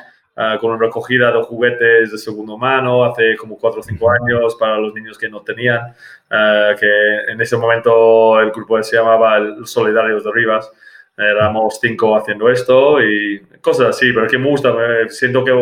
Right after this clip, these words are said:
Speaker 1: como estoy aportando algo a, a la comunidad.
Speaker 2: También un poco aparte del cricket, eh, por lo que he visto, también te ha gustado o has estado durante el, el instituto,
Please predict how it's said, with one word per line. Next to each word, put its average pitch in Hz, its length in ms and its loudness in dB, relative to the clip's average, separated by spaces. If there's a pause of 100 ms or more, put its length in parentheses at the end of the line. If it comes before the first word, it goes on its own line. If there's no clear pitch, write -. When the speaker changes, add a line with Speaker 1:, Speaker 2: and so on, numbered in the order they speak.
Speaker 1:
como 123 140 -4
estoy 120 460 0 (280)
aportando 113 560 0
algo 110 460 2
a, 98 460 0 (120)
a 98 280 -6
la 98 80 -6
comunidad. 95 440 -12 (640)
Speaker 2:
También 113 300 2
un 147 100 2
poco 143 220 0
aparte 135 260 -2
del 135 180 2
cricket, 151 640 -4
eh, 107 220 -4
por 104 160 -8
lo 98 80 -8
que 107 80 -8
he - 20 -6
visto, 127 320 -10
también 120 300 -2
te 131 80 -2
ha - 20 -2
gustado 120 460 -2
o 110 160 2
has 107 100 -6
estado 110 340 -2
durante 98 440 -2
el, 90 500 -2
el 98 100 -8
instituto, 113 640 -6